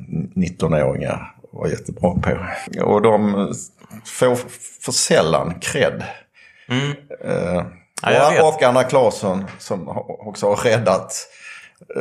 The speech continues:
Speaker 1: redaktionen hur många
Speaker 2: Ja.
Speaker 1: gånger som helst genom att slita ett, ett dygn in på lämning.
Speaker 2: Jo, eh, jag har faktiskt för-, försökt få med Anna i podden,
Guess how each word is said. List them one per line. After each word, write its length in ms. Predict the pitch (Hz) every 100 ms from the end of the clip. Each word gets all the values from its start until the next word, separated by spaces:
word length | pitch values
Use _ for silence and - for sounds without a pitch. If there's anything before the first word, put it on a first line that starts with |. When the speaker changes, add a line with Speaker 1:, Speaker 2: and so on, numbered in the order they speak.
| 82
Speaker 1:
redaktionen 640 | 98 95 95 113 101 87 92
hur 80 |
många 180 | 95 92
Speaker 2:
Ja. 60 | 92
Speaker 1:
gånger 240 | 90 95
som 160 | 90 92
helst 280 | 98 85 -
genom 300 | 82 85 85
att 60 |
slita 460 | - 87 87 - 85
ett, 160 | 82 - - - - -
ett 280 | 92 - 90
dygn 460 | 98 87 82 85 -
in 180 | - 85
på 60 | 87
lämning. 400 | 90 98 90 87 82 - - _ - - _ -
Speaker 2:
Jo, 400 | 113 123 117 -
eh, 60 | 110
jag 140 | 110
har 60 | 117
faktiskt 260 | 127 110
för-, 140 | - 110
försökt 300 | - 117 107
få 80 | -
med 280 | 95 123 113
Anna 560 | 110 90 87 87 65 -
i 200 | 92 85
podden, 340 | - 123 -